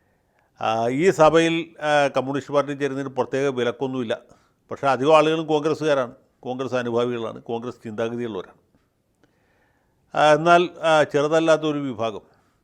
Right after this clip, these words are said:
കമ്മ്യൂണിസ്റ്റ് ചിന്താഗതിയുള്ളവരാണ്. ആ, മാർക്സിസ്റ്റ് പാർട്ടിയിൽ പ്രവർത്തിക്കാൻ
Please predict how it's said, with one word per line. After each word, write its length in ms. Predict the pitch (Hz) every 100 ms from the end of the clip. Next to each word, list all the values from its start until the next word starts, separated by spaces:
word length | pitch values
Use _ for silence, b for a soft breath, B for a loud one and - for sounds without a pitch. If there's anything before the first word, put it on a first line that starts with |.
| _ _ _ _ _ _ -
കമ്മ്യൂണിസ്റ്റ് 480 | 123 143 156 151 156 143
ചിന്താഗതിയുള്ളവരാണ്. 760 | 135 127 127 127 120 110 95 _ - b b b _ _ _ _ _ _ _ -
ആ, 100 | 120 120 120 113
മാർക്സിസ്റ്റ് 420 | 120 120 139 147
പാർട്ടിയിൽ 260 | 139 131 131
പ്രവർത്തിക്കാൻ 420 | 127 113 110 113